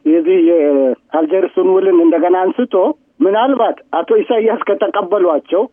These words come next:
አይቀበሉም እንጂ ያ ኢትዮጵያውያን በደንብ የሚያውቁትና ባድመን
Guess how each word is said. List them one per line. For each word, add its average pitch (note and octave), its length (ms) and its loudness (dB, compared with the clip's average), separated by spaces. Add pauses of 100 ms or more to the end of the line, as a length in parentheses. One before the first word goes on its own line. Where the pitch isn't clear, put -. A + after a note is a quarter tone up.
አይቀበሉም F3 760 -2
እንጂ D#3+ 220 0 (460)
ያ F3+ 100 0 (180)
ኢትዮጵያውያን A3 640 -2
በደንብ G#3 360 0
የሚያውቁትና E3+ 920 0
ባድመን A#3 580 0